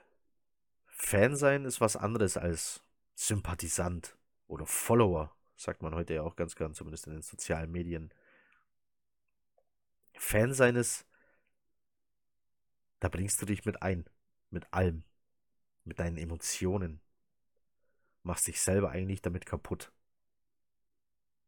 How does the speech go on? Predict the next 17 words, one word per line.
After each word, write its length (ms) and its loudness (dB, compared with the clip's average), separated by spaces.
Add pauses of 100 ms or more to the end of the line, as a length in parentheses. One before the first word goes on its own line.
(260)
Im 80 -8
Falle 260 2
von 160 -4
American 460 0
Football 480 -2
kommt 220 -4
der 100 -2
Schlafentzug 640 -6
noch 160 -10
dazu. 400 -8 (4000)
Aber 480 0 (1080)
als 240 -2
Fan 580 -2 (680)
hast 240 -2
du 40 4
ein 140 0
Fanherz. 840 -4